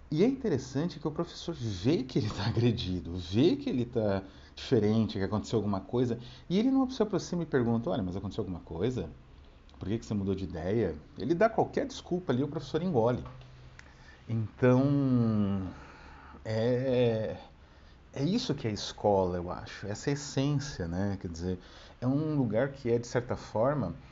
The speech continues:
a, as memórias da nossa infância costumam soterrar esses a-, esses, digamos, aspectos mais traumáticos,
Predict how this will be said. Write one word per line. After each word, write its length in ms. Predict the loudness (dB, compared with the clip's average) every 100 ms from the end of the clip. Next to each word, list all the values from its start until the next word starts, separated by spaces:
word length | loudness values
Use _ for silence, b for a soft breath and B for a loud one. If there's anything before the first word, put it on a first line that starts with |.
| B B B B -8
a, 320 | -6 -2 0
as 100 | 2
memórias 760 | 4 4 6 6 4 2 0
da 100 | 0
nossa 300 | -2 -2 -4
infância 460 | -8 -6 -2 -2 -2
costumam 380 | -6 -4 -2 -2
soterrar 760 | 0 2 4 4 2 2 0
esses 300 | -2 -8 -4
a-, 160 | -2 -4 -8
esses, 580 | -10 -8 -8 -8 -16 -10
digamos, 480 | -4 -2 0 -2 -4
aspectos 540 | -4 -2 -2 -2 -6
mais 360 | -2 -2 -2 -4
traumáticos, 840 | -4 -2 -2 -4 -6 -8 -12 -14